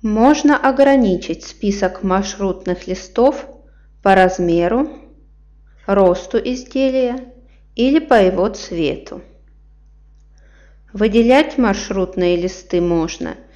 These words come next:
щёлкая по ним левой кнопкой мыши при нажатой клавише Ctrl, либо воспользовавшись кнопками под таблицей. Затем нужно указать шаблон нумерации карточек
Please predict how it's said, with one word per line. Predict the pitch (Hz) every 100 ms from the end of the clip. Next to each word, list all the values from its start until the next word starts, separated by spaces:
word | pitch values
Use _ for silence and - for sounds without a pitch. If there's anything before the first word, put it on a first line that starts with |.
| - -
щёлкая | - - 233 220 196 185
по | 185 190
ним | 190 180 180
левой | 185 190 196 180 175
кнопкой | - 190 180 - 180 175
мыши | 175 202 - 302 311 - - _
при | 254 262
нажатой | 269 262 254 254 247
клавише | 240 240 226 226 226 233
Ctrl, | - 226 220 208 208 196 202 - - - -
либо | 214 240 208 208
воспользовавшись | 185 196 - 208 233 233 277 285 285 277 269 - -
кнопками | - 185 202 - 214 220
под | 214 208 208
таблицей. | 214 208 160 120 - - - - - _ _ _ _ _ _ _ _ - - - - -
Затем | 202 220 220 285 330 381 254
нужно | 226 254 254 247
указать | 247 254 233 175 127 - - - -
шаблон | - 214 202 214 196 196
нумерации | 196 190 185 170 - 170 170
карточек | - 233 311 - 196 - -